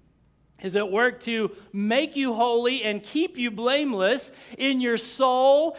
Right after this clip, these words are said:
in your spirit, and in your body. Are you with me? Forever. That's what they say in Sandlot.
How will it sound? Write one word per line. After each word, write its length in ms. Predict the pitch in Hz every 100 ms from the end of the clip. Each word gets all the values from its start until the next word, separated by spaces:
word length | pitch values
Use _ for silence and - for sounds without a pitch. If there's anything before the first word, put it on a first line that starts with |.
| -
in 200 | 247 247
your 140 | 233
spirit, 680 | 220 - - 269 277 277 269 - -
and 140 | 233
in 160 | 247 247
your 140 | 247
body. 760 | 247 247 254 262 262 262 226 165
Are 120 | - 202
you 220 | 208 226
with 480 | 220 233 262 247 -
me? 420 | 190 147 104 - _ _ _ _ _ _ _
Forever. 1600 | - 277 240 233 226 226 233 254 269 262 254 170 165 143 110 - _ _ _ _ _ _ _ _ _ _ _
That's 140 | _
what 100 | 147
they 100 | 143
say 200 | 160 175
in 100 | 170
Sandlot. 520 | 170 208 185 139 143